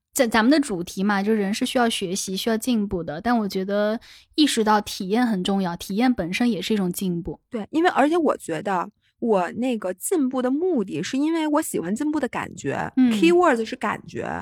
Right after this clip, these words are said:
Speaker 1: 嗯。
Speaker 2: 所以我觉得有的时候我只需要足够的进步，让我产生一种好的感觉就够了，
Speaker 1: <laughs>
Speaker 2: 而你不需要。
Speaker 1: 所以这个人不仅G P T产生了幻觉，自己在用着G P T也产生了幻觉。
Speaker 2: 有的时候我只需要用用G P T，我的感觉就足够好了，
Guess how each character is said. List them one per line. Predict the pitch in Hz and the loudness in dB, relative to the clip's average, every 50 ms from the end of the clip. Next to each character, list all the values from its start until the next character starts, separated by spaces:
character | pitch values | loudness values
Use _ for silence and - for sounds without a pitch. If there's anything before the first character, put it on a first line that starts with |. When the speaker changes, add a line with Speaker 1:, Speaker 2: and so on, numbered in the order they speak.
| - | 0
Speaker 1:
嗯。 | 254 254 247 240 226 220 214 196 190 185 180 196 | 2 2 2 2 0 -2 -2 -4 -4 -6 -8 -8
Speaker 2:
所 | - - - | -6 0 2
以 | 370 | 4
我 | 403 370 254 | 4 4 4
觉 | 190 208 214 | 2 0 0
得 | 262 330 | 0 0
有 | 320 269 185 - | 0 0 -2 -2
的 | 69 80 | -4 -6
时 | 165 - 208 | -6 -6 -8
候 | 240 285 | -8 -6
我 | 285 247 285 311 | -4 -4 -4 -4
只 | - - - - | -6 -10 -12 -10
需 | - - - 269 | -10 -8 -4 -2
要 | 277 262 240 | 0 0 -2
足 | 214 - 196 202 226 | -2 -4 -8 -6 -2
够 | - 330 330 277 | 0 2 2 2
的 | 226 202 | 0 -2
进 | 190 - 214 202 190 | -2 -2 -2 -2 -2
步， | 190 202 202 | -2 0 0
让 | 196 240 269 240 | 2 2 2 2
我 | 208 165 | 2 0
产 | - - 202 180 | 0 -2 -4 -2
生 | 180 233 262 277 | 0 0 0 0
一 | |
种 | 247 247 269 | 0 0 0
好 | - - - 202 165 - | -2 -2 -2 -2 -2 0
的 | - 214 240 | 0 -2 -2
感 | - 226 - - | 0 -2 -2 -2
觉 | - - 220 214 | -2 -2 0 0
就 | 208 220 | 0 -2
够 | - - 320 311 269 214 | 0 2 2 4 4 2
了， | 156 80 - 226 - - | 0 -2 -4 -4 0 0
Speaker 1:
<laughs> | 294 285 - 415 - | 0 2 2 4 6
Speaker 2:
而 | 254 294 | 6 6
你 | 339 330 262 196 | 6 6 4 4
不 | 180 - 170 | 4 4 4
需 | - - | 4 4
要。 | - - 359 427 466 - - 494 330 - - - - 359 | 6 8 8 8 10 10 8 8 8 8 6 6 4 4
Speaker 1:
所 | 392 | 4
以 | 381 - - 480 - - - - - - | 4 0 -2 -2 -2 -2 -4 -12 -4 4
这 | - 453 359 | 4 6 8
个 | 349 320 | 10 10
人 | 285 269 277 277 | 10 10 8 8
不 | - 359 | 6 4
仅 | 349 277 269 233 | 4 4 4 2
G | 226 - 330 320 | 2 0 -2 0
P | 311 330 | 2 2
T | 320 330 | 2 2
产 | 294 - 254 208 | 2 0 -2 0
生 | 208 233 | 0 2
了 | 262 269 | 4 4
幻 | 269 - 302 285 262 | 8 8 10 10 10
觉， | 226 247 220 220 247 | 8 8 8 8 8
自 | 262 311 381 370 | 6 6 4 4
己 | 285 262 | 4 6
在 | 254 277 | 4 4
用 | 302 349 | 6 6
着 | 320 302 302 | 6 4 4
G | 262 - 339 | 2 0 -2
P | 330 339 | 0 2
T | 339 339 349 | 2 4 4
也 | 294 254 285 | 6 6 4
产 | 285 - - 262 | 6 6 6 6
生 | 277 392 320 | 6 8 8
了 | 339 | 8
幻 | - - - - - 339 320 | 6 6 6 8 8 8 10
觉。 | 294 | 10
Speaker 2:
有 | 320 294 | 8 8
的 | 208 - 254 | 10 8 8
时 | 285 | 10
候 | 320 370 440 | 8 8 8
我 | 466 427 466 - | 8 8 6 4
只 | - 269 233 | 2 -2 0
需 | 233 - | 2 6
要 | 339 | 6
用 | 392 427 427 466 480 466 415 | 6 6 8 8 8 8 8
用 | 370 311 277 262 | 6 4 2 2
G | - 277 269 233 | 2 0 0 0
P | 247 254 247 | 0 -4 -4
T， | 277 - - 269 233 | -4 -4 -4 0 0
我 | 226 226 226 214 | 2 4 4 4
的 | 240 302 | 4 4
感 | 320 - 294 254 214 | 2 2 0 0 2
觉 | 214 233 | 2 4
就 | 262 311 302 | 4 4 2
足 | 294 - 233 233 240 | 2 0 -6 -8 -2
够 | - 339 330 | 2 4 4
好 | 294 285 - 247 214 196 90 87 | 4 4 2 2 2 2 2 0
了， | 80 113 - 117 - | -2 -2 -2 -4 -6